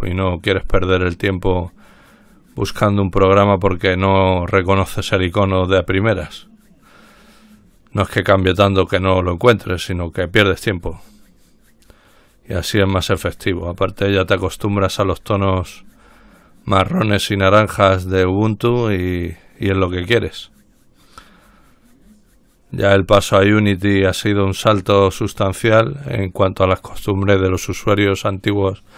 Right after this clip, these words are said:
de Ubuntu, que como veis yo no tengo. Yo he vuelto al modo clásico, que me parece mucho más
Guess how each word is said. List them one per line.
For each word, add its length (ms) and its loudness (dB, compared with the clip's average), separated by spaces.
de 140 4
Ubuntu, 540 2
que 140 -6
como 260 0
veis 160 2
yo 120 2
no 160 0
tengo. 420 0
Yo 140 0
he 40 6
vuelto 420 4
al 100 2
modo 260 0
clásico, 760 0
que 100 -6
me 140 -2
parece 380 -2
mucho 340 -4
más 600 -2